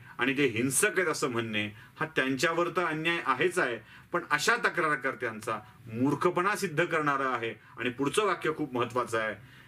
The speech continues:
अशा तक्रारकर्त्यांना महत्त्व देऊन माध्यमं सुद्धा ज्यांनी ज्यांनी या बातम्या मोठ्या प्रमाणात प्रकाशित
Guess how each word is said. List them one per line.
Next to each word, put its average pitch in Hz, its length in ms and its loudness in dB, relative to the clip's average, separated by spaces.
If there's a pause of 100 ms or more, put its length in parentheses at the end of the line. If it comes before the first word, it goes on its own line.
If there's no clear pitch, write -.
(220)
अशा 196 360 4
तक्रारकर्त्यांना 170 1120 0
महत्त्व 170 460 -2
देऊन 156 440 2 (320)
माध्यमं 156 760 2
सुद्धा 131 560 2 (420)
ज्यांनी 170 500 4
ज्यांनी 180 480 2
या 214 140 2
बातम्या 135 500 -2 (320)
मोठ्या 143 440 2
प्रमाणात 175 440 0 (180)
प्रकाशित 147 280 -2